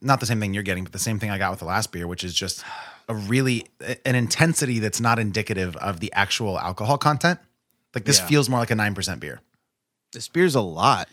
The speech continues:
Speaker 1: It is a
Speaker 2: It's
Speaker 1: lot.
Speaker 2: like, there's, there's a lot, it's a lot, man. Whew. It's, like, really bitter and dry,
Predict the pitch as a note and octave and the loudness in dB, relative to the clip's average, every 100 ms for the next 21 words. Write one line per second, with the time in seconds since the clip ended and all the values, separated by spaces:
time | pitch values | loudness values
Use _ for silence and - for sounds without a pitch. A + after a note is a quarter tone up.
0 | _ G2+ F#2+ E2+ C#3 A#2+ - A2 G2 - | _ -6 -4 -2 0 0 -2 -6 -6 -10
1 | A2 G#2+ F#2 A2+ A#2 A2 F2 F#2+ G#2 F2 | -10 -10 -6 -4 -4 -6 -6 -4 -2 -2
2 | - E2+ E2+ F2+ - _ _ _ _ - | -6 -12 -12 -14 -20 _ _ _ _ 0
3 | C#3 - - _ _ _ A#2 - D#3+ D3 | 2 0 -16 _ _ _ -4 0 4 4
4 | A#2 - _ - A2+ B2 D3+ E3+ F3 E3 | 2 -6 _ -16 -8 0 4 6 4 2
5 | A#2+ B2 C#3 D3+ G#2+ G#2+ G2 G2+ B2 D3+ | 2 2 4 2 0 0 0 2 0 -2